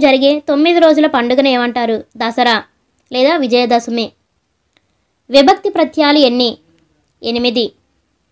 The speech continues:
పాండవులు అజ్ఞాతవాస సమయంలో ఆయుధాలు ఉంచిన చెట్టు జమ్మి చెట్టు. జంట పదాలు: తిండి తిప్పలు, నగానట్ర, కోరానార. వాక్యంలో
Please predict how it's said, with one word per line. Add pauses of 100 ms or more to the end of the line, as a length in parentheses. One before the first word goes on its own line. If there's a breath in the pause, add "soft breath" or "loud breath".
(640)
పాండవులు (420)
అజ్ఞాతవాస (120)
సమయంలో (340)
ఆయుధాలు
ఉంచిన
చెట్టు (380)
జమ్మి
చెట్టు. (1600)
జంట
పదాలు: (560)
తిండి
తిప్పలు, (300)
నగానట్ర, (300)
కోరానార. (1900)
వాక్యంలో